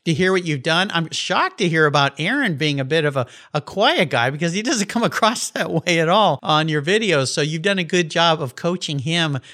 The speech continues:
with your modeling and your acting and your, your positive outlook. You're so, you're so full of energy. So bravo to that. You're a good coach for him. I would love for you to talk a little bit about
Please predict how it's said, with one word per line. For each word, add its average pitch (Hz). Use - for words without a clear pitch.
with 131
your 135
modeling 139
and 127
your 120
acting 135
and 117
your, 135
your 139
positive 190
outlook. 143
You're 120
so, 170
you're 139
so 202
full 170
of 131
energy. 151
So 120
bravo 185
to 147
that. 165
You're 139
a 143
good 143
coach 220
for 143
him. 120
I 320
would 330
love 247
for 247
you 202
to 190
talk 180
a 180
little 175
bit 170
about 139